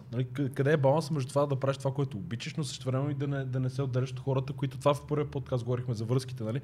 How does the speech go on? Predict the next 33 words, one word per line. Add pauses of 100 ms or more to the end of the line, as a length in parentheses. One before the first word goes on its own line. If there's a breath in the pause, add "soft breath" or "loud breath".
(180 loud breath)
как
да
не
се
погубваш
в
връзката,
нали,
да,
да
зарежеш
изцяло
семейство
и
приятели. (500 loud breath)
А,
нали,
трябва
да
намериш
баланса
между
това
да,
да
имаш
време
за
себе
си,
за
здравето
ти,